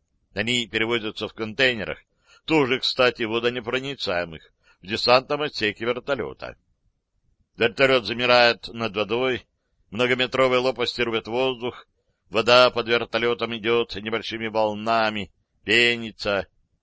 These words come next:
Горизонт чист. Достигнута точка сброса. К сбросу готов. Сброс разрешаю. Большая, двадцатиметровая резиновая туша, освободившись от крепивших ее тросов, летит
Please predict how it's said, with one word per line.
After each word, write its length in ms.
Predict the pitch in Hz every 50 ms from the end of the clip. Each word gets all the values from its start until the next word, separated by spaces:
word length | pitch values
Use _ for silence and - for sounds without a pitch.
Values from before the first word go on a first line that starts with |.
| _ _ _ _ _ _ -
Горизонт 460 | 101 110 131 135 147 170 170 156 131
чист. 480 | - 170 175 156 127 - - - - _ _ _ _ _ _ _ _ _ _
Достигнута 720 | - 104 104 - - 147 151 143 131 139 135 123 143 170
точка 340 | - 147 143 - - 143 135
сброса. 400 | 123 147 151 139 - 104 95 90
К 40 |
сбросу 380 | 80 92 107 127 143 135 127 131
готов. 440 | 123 135 131 151 143 113 - - _ _ _ _ _ _ _ _ _ _ -
Сброс 560 | 73 87 107 139 170 185 185 170 - - -
разрешаю. 880 | - 101 113 110 95 98 92 95 - - 131 143 143 143 143 135 107 - _ _ _ _ _ _ _ _ _ _ _ _ _ _ _ _ _ _ -
Большая, 640 | - 104 98 - - 113 113 113 113 107 98 85 - _ _ _ _ _ _ _
двадцатиметровая 1200 | - 98 107 107 - 120 117 - 127 135 131 123 117 - - 110 120 127 123 123 120 117 113 110 - _ _
резиновая 720 | - 107 110 120 - 95 113 139 143 135 131 131 123 123 120
туша, 560 | 117 - 147 143 143 139 - - 139 127 127
освободившись 960 | 120 - - - 110 110 120 117 117 127 131 123 - - 117 110 - - - _ _ _ _ _ _ -
от 160 | 101 110 -
крепивших 640 | - 117 120 - 127 131 127 - - 107 110 - -
ее 120 | 104 98
тросов, 580 | - - - 120 139 143 131 - 135 110 - -
летит 420 | 87 92 107 110 - 165 165 156